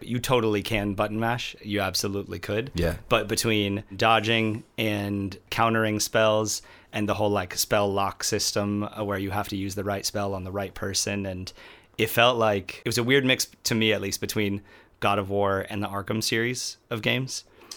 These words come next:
Speaker 2: Oh, yeah.
Speaker 1: Where you ha-, you are, like, constantly managing multiple enemies, but it's
Speaker 2: Mm-hmm.
Speaker 1: not just that you have to, like, spam attacks or anything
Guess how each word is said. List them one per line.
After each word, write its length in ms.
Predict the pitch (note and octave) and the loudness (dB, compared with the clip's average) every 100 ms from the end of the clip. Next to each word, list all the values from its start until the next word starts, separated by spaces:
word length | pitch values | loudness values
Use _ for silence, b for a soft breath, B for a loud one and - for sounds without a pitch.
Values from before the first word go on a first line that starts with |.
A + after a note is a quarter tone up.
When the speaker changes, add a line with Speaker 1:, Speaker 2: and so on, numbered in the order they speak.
| - | -2
Speaker 2:
Oh, 560 | F2+ F2+ F#2 F#2 F2+ | 2 2 2 2 2
yeah. 180 | F2+ F2+ | 2 4
Speaker 1:
Where 200 | A2+ A2+ | 6 6
you 200 | G#2+ G#2+ | 6 4
ha-, 100 | G#2+ | 4
you 180 | A2 G#2 | 2 2
are, 140 | G#2 G#2 | 4 4
like, 300 | G2 F#2+ - | 0 -2 -4
constantly 460 | A2+ A2 A2+ G#2+ | 0 2 2 2
managing 460 | A2 G#2+ G#2 G#2 G#2 | 2 2 2 0 0
multiple 400 | G#2 F#2+ F#2+ G2+ | 0 -2 -2 0
enemies, 380 | G2+ G#2 G2+ F#2+ | 0 0 -2 -2
but 260 | G#2+ F#2+ | 0 0
it's 140 | F2 E2+ | 0 0
Speaker 2:
Mm-hmm. 100 | G#2 | 2
Speaker 1:
not 320 | G#2 G2+ G#2+ | 0 -2 -6
just 480 | G#2+ G#2 - - G2+ | -2 0 0 -4 -4
that 140 | G2+ | -4
you 160 | G2+ G2 | -4 -4
have 180 | G2 - | -4 -4
to, 100 | G2 | -4
like, 300 | F#2+ F#2+ - b b b _ _ _ | -4 -6 -12 b b b _ _ _
spam 760 | - - A2 G#2 G2 G2 F#2+ G2+ - | 0 2 2 2 0 -2 -4 -6 -8
attacks 420 | G#2 G#2 F#2 - | 0 0 0 0
or 120 | G2+ | 0
anything 520 | G2 G2+ - G2 G2 | 0 -2 -2 -4 -4